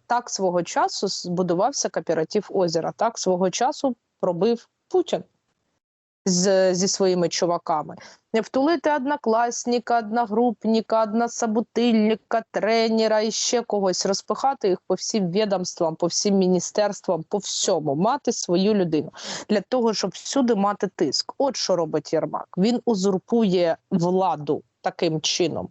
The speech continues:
по факту. Він зав'язує, а, купу владних процесів виключно на своїй персоналі. От у чому момент. А у нас є, е,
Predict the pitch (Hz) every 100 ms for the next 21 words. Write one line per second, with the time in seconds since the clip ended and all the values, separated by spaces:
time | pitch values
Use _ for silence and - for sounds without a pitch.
0 | _ 196 - 180 - - 170 208 196 180
1 | 180 202 185 170 160 156 - _ - -
2 | - 196 185 269 220 185 185 190 165 156
3 | - 185 - 294 330 202 165 220 277 269
4 | - 247 214 175 - 170 175 226 - 208
5 | - 214 190 135 - - _ _ 226 254
6 | 185 175 190 165 156 156 147 - - -
7 | - - - 165 160 269 427 - 202 185
8 | 240 285 262 233